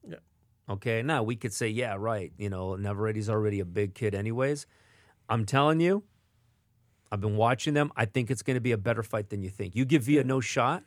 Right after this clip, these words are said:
Speaker 1: I, I give him no shot. I think, uh, I think Navarrete's world class. I think Villa, he's working there. If, if that's the next fight, I just don't think he's ready for that.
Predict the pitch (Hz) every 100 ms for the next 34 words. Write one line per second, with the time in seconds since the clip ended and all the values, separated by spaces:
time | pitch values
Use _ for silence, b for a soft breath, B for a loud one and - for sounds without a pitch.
0 | _ - 175 170 175 160 156 135 123 120
1 | _ _ 143 151 160 151 156 139 135 131
2 | 127 - 147 165 160 _ _ _ _ _
3 | 185 165 151 160 165 160 160 160 151 -
4 | 165 160 151 - 135 151 139 151 160 151
5 | 143 b b b _ 160 - _ 185 185
6 | 220 208 202 214 233 151 - 147 - 202
7 | 202 208 202 202 - 196 220 - b b
8 | b b 160 147 156 170 165 147 143 156
9 | 147 147 127 -